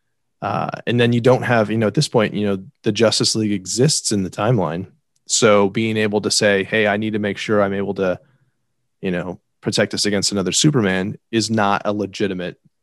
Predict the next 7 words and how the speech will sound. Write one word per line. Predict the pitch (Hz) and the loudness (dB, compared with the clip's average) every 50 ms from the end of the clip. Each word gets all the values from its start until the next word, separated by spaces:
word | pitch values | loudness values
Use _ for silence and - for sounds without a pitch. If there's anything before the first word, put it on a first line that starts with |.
| _ _ _ _ _ _ _ _ _ _ _ - | _ _ _ _ _ _ _ _ _ _ _ -12
uh, | 104 98 90 90 87 - - | -10 -8 -8 -8 -10 -12 -12
reason | - 113 120 131 147 135 123 107 104 98 | -4 2 6 6 6 6 4 0 -2 -4
to, | - - 110 107 | -2 0 0 0
to | 104 - - | 0 -4 -8
form, | - - - 220 277 214 98 101 - _ _ _ _ _ _ _ _ | -6 -2 0 0 0 0 -2 -4 -6 _ _ _ _ _ _ _ _
to | - 120 | -2 0
reform | 107 113 143 156 143 - 113 95 90 90 98 - | 4 6 6 6 6 4 2 2 2 0 -4 -6